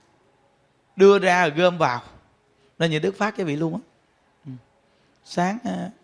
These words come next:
mười bảy. Trước thời gian ba rưỡi.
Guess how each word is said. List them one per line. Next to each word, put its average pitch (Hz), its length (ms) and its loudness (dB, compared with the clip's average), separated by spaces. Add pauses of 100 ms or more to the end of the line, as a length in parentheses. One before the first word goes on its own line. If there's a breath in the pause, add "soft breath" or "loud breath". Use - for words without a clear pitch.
(540)
mười 147 160 -2
bảy. 135 260 -4 (2000)
Trước 262 240 2
thời 151 200 -2
gian 170 340 0
ba 170 220 0
rưỡi. 127 180 -2